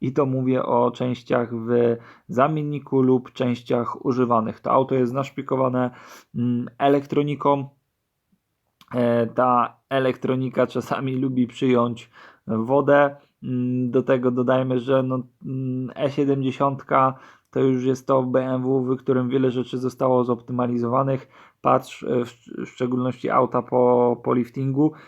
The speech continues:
i z tego, co mi chłopaki na serwisie zgłaszali, tam naprawdę to, to wykończenie, no, jest, e,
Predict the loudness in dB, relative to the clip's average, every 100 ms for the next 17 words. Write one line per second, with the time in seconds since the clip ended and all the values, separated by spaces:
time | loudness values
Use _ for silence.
0 | -20 _ -2 0 2 4 4 4 2 0
1 | 0 2 2 0 0 -2 -6 -8 -8 -4
2 | -2 -2 -2 -2 -2 -2 -2 -2 0 2
3 | 4 4 2 -4 -2 -2 0 2 2 0
4 | -2 -20 _ _ -4 0 -2 2 4 4
5 | 2 0 2 2 4 6 4 2 -2 0
6 | 0 0 -2 -2 -2 0 0 0 -2 -6
7 | -20 -20 -20 -20 -20 -20 -20 _ _ _
8 | _ _ _ _ -8 -2 2 0 -2 -6
9 | 2 6 6 4